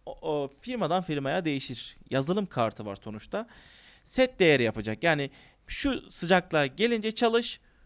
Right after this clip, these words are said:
şu sıcaklığa gelince dur diyecek. Biz burada örnekler, tahmini yürütüyorum. E, kırk derece yani delta T yirmi ile çalıştı.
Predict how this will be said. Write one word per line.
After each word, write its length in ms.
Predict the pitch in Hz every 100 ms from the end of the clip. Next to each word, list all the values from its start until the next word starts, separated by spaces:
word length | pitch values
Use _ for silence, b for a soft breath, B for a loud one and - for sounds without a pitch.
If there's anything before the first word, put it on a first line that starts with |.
| -
şu 440 | - - - -
sıcaklığa 460 | 302 196 170 151 156
gelince 480 | 175 226 175 226 202
dur 220 | 254 214
diyecek. 380 | 139 117 - - -
Biz 180 | 269 247
burada 380 | 262 208 202 -
örnekler, 640 | 208 214 202 - 143 160 -
tahmini 440 | 240 247 233 233 214
yürütüyorum. 520 | 156 120 120 143 214 b b b b b b b b _
E, 640 | 139 143 139 131 127 127 -
kırk 260 | 277 269 -
derece 220 | 135 123
yani 220 | 156 160
delta 200 | 175 175
T 100 | 170
yirmi 280 | 147 170 196
ile 120 | 156
çalıştı. 500 | - 104 - 226 247